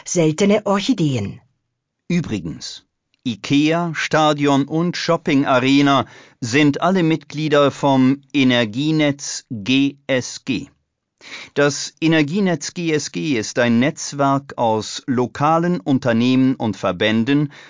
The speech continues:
Speaker 2: und den drei Energiestädten Gossau, Sankt Gallen und Geiserwald, den Stadtwerken und der kantonalen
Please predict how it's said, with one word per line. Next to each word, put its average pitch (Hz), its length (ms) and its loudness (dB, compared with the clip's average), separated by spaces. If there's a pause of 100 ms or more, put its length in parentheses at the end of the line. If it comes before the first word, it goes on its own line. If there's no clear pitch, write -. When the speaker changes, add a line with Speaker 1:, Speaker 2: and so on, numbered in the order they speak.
(120)
Speaker 2:
und 139 240 2
den 139 160 4
drei 147 320 2
Energiestädten 143 1120 0 (140)
Gossau, 160 640 -2
Sankt 107 460 -2
Gallen 123 380 2
und 98 640 -6
Geiserwald, 113 800 0 (460)
den 143 260 2
Stadtwerken 143 880 0
und 139 560 0
der 135 460 2
kantonalen 127 960 2